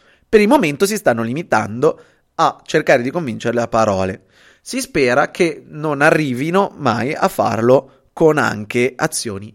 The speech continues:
fisiche e quindi a spostarli fisicamente, perché allora lì la questione diventerebbe molto grave. Voglio sperare,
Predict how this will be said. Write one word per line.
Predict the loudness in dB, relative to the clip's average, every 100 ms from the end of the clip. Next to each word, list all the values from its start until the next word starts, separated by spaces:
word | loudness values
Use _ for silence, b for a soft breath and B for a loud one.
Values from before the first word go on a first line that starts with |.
| _
fisiche | -16 -8 -6 -6 -2 0 0 -4 _ -8
e | -6
quindi | -2 -2 -2 -4
a | -6
spostarli | -2 -2 0 -2 -2 -8
fisicamente, | -10 -10 -8 -8 -10 -14 -16
perché | -10 -4 0
allora | 2 4 6 4
lì | 2 -8 b b b
la | -4 -4
questione | -2 -8 -8 -10 -10
diventerebbe | -12 -12 -10 -8 -8 -10 -14 _
molto | -6 -6 -4 -2
grave. | -2 -4 -8 -14 _ _ _ _ _
Voglio | -2 2 2 2
sperare, | 4 6 6 2 0 -4